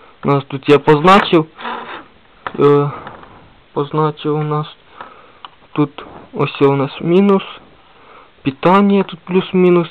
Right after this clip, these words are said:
і ось цей правий, і один лівий канал, і, в общем, мінус. Е,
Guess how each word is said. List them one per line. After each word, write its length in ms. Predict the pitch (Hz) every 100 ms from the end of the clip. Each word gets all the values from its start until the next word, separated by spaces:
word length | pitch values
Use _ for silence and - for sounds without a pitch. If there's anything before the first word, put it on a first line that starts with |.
| -
і 180 | 185 180
ось 320 | - 151 - - _ -
цей 200 | 151 143
правий, 720 | - 147 165 196 190 180 175 - - - - -
і 380 | 143 143 139 135 127 -
один 400 | 143 143 160 151
лівий 340 | 147 147 143
канал, 460 | 135 139 127 113 117
і, 100 | 165
в 60 | 160
общем, 320 | 147 - 143
мінус. 400 | 135 127 120 117 - - - - - - - - -
Е, 240 | 131 135